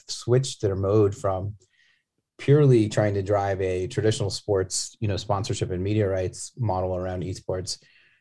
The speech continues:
to a more mixed hybrid model where you really want to take advantage of how much in-game engagement,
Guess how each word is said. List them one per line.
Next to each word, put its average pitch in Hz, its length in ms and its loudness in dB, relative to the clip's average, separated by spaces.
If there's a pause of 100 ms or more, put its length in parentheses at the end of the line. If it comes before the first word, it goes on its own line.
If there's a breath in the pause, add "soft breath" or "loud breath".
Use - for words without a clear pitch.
(220 soft breath)
to 107 280 4
a 107 40 0
more 135 200 6
mixed 113 360 2
hybrid 101 360 2
model 85 300 -6
where 90 360 -4 (140)
you 104 240 -4
really 120 280 6
want 107 180 2
to 98 40 -4
take - 140 0
advantage 101 400 0
of 90 120 -6
how 101 220 -2
much 98 400 -4
in-game 104 400 0
engagement, 92 760 -6